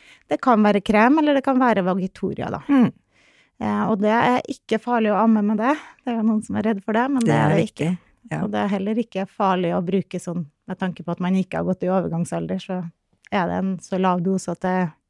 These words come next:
Speaker 1: ikke er farlig å bruke. Så det anbefaler vi.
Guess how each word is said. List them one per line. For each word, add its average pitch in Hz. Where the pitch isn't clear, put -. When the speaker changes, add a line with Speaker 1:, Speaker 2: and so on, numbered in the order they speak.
Speaker 1:
ikke 214
er -
farlig 185
å -
bruke. 185
Så 220
det 214
anbefaler 196
vi. 262